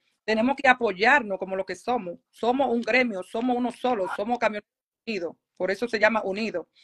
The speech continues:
Entonces, por favor, a las reuniones, de verdad que sí. Así que vamos, vamos a dar apoyo, va, eh, hay personas que, que necesitan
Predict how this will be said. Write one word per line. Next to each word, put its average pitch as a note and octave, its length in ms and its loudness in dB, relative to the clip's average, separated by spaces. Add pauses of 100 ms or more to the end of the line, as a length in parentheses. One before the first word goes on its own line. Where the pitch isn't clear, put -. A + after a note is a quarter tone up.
(160)
Entonces, G3 500 0 (260)
por G3 160 -2
favor, A3 280 6 (220)
a - 920 -6
las A3 100 4
reuniones, A3+ 580 0 (480)
de F#3 160 -2
verdad F#3+ 240 0
que A#3 80 0
sí. A#3 240 0
Así G3+ 240 0
que F#3+ 500 0 (220)
vamos, F#3+ 380 2
vamos G#3+ 220 2
a A3+ 100 2
dar A#3+ 80 4
apoyo, A3+ 680 -2
va, F#3+ 240 -4
eh, F3+ 460 -6 (540)
hay G3 140 2 (420)
personas C4 220 2
que, F#3+ 360 -4
que G3 100 -6
necesitan F#3 800 -10